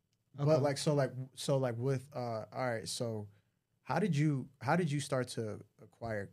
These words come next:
Speaker 2: cli-, well, like, did you learn how to acquire clients, obviously working with Ty?
Speaker 1: Well, like, I, like, this is one thing, like, something cool about my life, and this could be just God's plan.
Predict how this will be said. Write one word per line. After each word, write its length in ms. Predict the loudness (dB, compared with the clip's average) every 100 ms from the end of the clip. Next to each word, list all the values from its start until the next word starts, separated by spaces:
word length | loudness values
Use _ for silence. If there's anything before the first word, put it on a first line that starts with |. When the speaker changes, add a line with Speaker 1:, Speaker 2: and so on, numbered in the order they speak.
| _ _ -14
Speaker 2:
cli-, 240 | -8 -8 -2
well, 140 | 2
like, 120 | 4
did 160 | 4 2
you 100 | 4
learn 200 | 4 4
how 100 | 4
to 60 | 2
acquire 300 | 2 0 0
clients, 420 | -2 -4 -4 -8 -14 -10
obviously 360 | -6 -6 -4
working 260 | -6 -4 -6
with 180 | -8 -10
Ty? 260 | -10 -10 -12 _ _
Speaker 1:
Well, 140 | 4
like, 180 | 4 2 0
I, 100 | -2 -2 -4
like, 180 | -4 -4 0
this 140 | 0
is 140 | 2 -2
one 260 | 2 4
thing, 180 | 4 2
like, 180 | 2 0
something 300 | 4 8 8
cool 180 | 8 6
about 160 | 8 6
my 100 | 4
life, 380 | 4 0 -2 -12 _ _ _ _ _ _ _ -2
and 100 | 2
this 220 | 4 2 2
could 180 | 8 8
be 100 | 8
just 180 | 6 6
God's 300 | 6 6 4
plan. 400 | 2 4 4